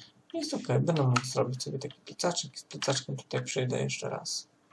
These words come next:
Pozabierać te rzeczy wszystkie. Okej. Tam nie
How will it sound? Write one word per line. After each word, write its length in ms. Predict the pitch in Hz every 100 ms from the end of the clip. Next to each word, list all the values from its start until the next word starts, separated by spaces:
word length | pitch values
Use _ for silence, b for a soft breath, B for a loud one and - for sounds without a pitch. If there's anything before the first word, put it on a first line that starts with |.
| _ _ _ _ _ _ _ _ _ _ _ - - _ _ _ _
Pozabierać 680 | - 151 147 135 131 - 135
te 120 | -
rzeczy 300 | - 127 -
wszystkie. 420 | - - - - 175 - _ _ _ - _ _ _ _ _ _ _ _ - _ _ - - - -
Okej. 320 | 147 147 156 - _ _ - - _ - -
Tam 100 | 143
nie 180 | 147